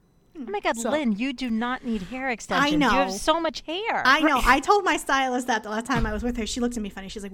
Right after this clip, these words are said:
Speaker 1: "Why do you want extensions?" I was like, "I don't know. I just feel like I should do it. I've done everything else to my
Speaker 3: People,
Speaker 1: hair. Why
Speaker 3: I
Speaker 1: not?"
Speaker 3: put it in to not have to color my hair.
Speaker 1: So that
Speaker 3: My
Speaker 1: would be
Speaker 3: natural
Speaker 1: nice.
Speaker 3: hair sometimes. So if I
Speaker 1: Mm-hmm.
Speaker 3: wanna, like, go super blonde, I put it in so my,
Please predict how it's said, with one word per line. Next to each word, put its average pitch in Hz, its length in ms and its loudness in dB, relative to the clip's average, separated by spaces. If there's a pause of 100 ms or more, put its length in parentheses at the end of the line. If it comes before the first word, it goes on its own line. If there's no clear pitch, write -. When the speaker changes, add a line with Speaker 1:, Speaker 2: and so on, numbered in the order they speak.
Speaker 1:
"Why 160 160 -12
do 185 80 -20
you 196 120 -18
want 180 140 -14
extensions?" - 540 -18
I 208 40 -18
was 240 100 -16
like, - 180 -18
"I 403 120 2
don't 622 120 -8
know. 269 300 4
I 214 80 0
just 277 160 -6
feel 320 100 -2
like 339 140 -2
I 339 40 -4
should 202 220 -8
do 240 200 -2
it. 156 120 -12
I've 185 80 -16
done 226 140 -6
everything 277 300 -4
else 247 220 -6
to - 60 -6
my - 120 -14
Speaker 3:
People, - 260 6
Speaker 1:
hair. - 80 -6
Why 277 60 2
Speaker 3:
I 285 40 0
Speaker 1:
not?" - 100 -6
Speaker 3:
put 359 120 -4
it 311 120 -4
in 262 180 -6
to 233 300 -4
not 208 340 -2
have 196 180 -12
to 202 80 -10
color 180 360 -4
my 156 200 -10
hair. 139 280 -16 (1400)
Speaker 1:
So - 120 -14
that 202 60 -4
Speaker 3:
My 190 80 0
Speaker 1:
would 175 60 -2
be 170 60 -4
Speaker 3:
natural 160 300 -6
Speaker 1:
nice. 156 100 -10
Speaker 3:
hair 147 160 -12
sometimes. - 760 -14
So 214 160 -6
if 185 160 -6
I 190 80 -2
Speaker 1:
Mm-hmm. 175 100 -2
Speaker 3:
wanna, 151 360 -8
like, 160 280 -10
go 143 160 -6
super 143 360 -8
blonde, 156 540 -4 (600)
I 165 160 -4
put 170 280 -6
it 156 140 -6
in 143 240 -10
so 147 180 -8
my, 135 240 -10